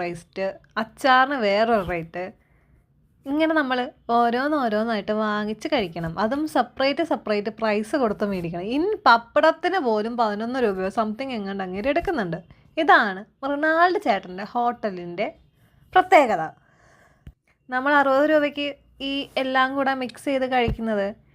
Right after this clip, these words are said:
ഇങ്ങയുടെ ഹോട്ടലിൽ പോയി സെപ്പറേറ്റ് സെപ്പറേറ്റ് വാങ്ങിക്കുമ്പോൾ ഒരു നൂറ്റിനാൽപത് രൂപയോ നൂറ്റമ്പത് രൂപയോ അല്ലെങ്കിൽ ഒരു ഇരുന്നൂറിൽ കൂടുതൽ രൂപ എങ്ങാണ്ട് കൊടുക്കേണ്ടി വരും. കേട്ടല്ലോ. ഇനി നമ്മളത് രണ്ടാമത് വാങ്ങി വാങ്ങിക്കണമെങ്കിൽ അതിനും നമ്മൾ പൈസ കൊടുക്കണം. ഉം. അതാണ് മൃണാൾഡ്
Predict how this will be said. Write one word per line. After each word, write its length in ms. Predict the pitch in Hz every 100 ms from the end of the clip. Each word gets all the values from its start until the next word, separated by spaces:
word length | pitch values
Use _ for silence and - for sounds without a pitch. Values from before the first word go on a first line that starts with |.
| _ -
ഇങ്ങയുടെ 380 | 208 202 214 269
ഹോട്ടലിൽ 420 | 311 302 254 269 277
പോയി 200 | 269 277
സെപ്പറേറ്റ് 360 | 277 262 233 247
സെപ്പറേറ്റ് 320 | 254 233 220
വാങ്ങിക്കുമ്പോൾ 440 | 233 214 202 214 240
ഒരു 100 | 277
നൂറ്റിനാൽപത് 520 | 254 214 202 190 190 185
രൂപയോ 260 | 185 233 202
നൂറ്റമ്പത് 420 | 190 185 185 180 180
രൂപയോ 240 | 185 226 247
അല്ലെങ്കിൽ 260 | 196 196 196
ഒരു 80 | 196
ഇരുന്നൂറിൽ 460 | 185 180 185 190 185 180 -
കൂടുതൽ 340 | - 185 180 185
രൂപ 120 | 185 190
എങ്ങാണ്ട് 260 | 175 175 208 381
കൊടുക്കേണ്ടി 360 | 440 480 453 220
വരും. 180 | 175 - _ _ _ _ _ _ _ _ -
കേട്ടല്ലോ. 380 | 269 262 254 240 302
ഇനി 120 | 262 269
നമ്മളത് 300 | 233 285 294
രണ്ടാമത് 400 | 254 226 240 262 302
വാങ്ങി 200 | 302 285 294
വാങ്ങിക്കണമെങ്കിൽ 560 | 262 254 269 269 277 -
അതിനും 280 | 233 208 220 254
നമ്മൾ 180 | 277 285 302
പൈസ 180 | 294 320
കൊടുക്കണം. 300 | 320 311 302 311 _ _ _ _ _ _ _ _
ഉം. 140 | 277 427 - - _ _ _ _ -
അതാണ് 380 | 254 302 247 208 214
മൃണാൾഡ് 540 | 240 262 277 277 294